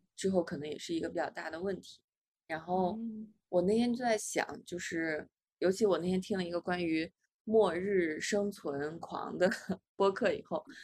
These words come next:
Speaker 1: 我就在想，我之后换房子可能也会考虑到很多的因素。因为我们家现在是住在一个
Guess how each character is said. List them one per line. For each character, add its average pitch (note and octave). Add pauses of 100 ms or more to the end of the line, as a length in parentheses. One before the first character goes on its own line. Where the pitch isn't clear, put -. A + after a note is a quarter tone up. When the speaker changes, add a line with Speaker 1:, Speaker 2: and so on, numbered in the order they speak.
(260)
Speaker 1:
我 F3
就 F#3+
在 A3
想， -
我 D3
之 -
后 F3+
换 F3+
房 C#3+
子 F3
可 -
能 -
也 C3
会 D3+
考 -
虑 E3
到 D3+
很 -
多 D3+
的 D3
因 E3+
素。 - (420)
因 A#3
为 A3+
我 E3
们 D3
家 F#3+
现 A3
在 F#3
是 F3+
住 F#3+
在 D3+
一 C#3+
个 D#3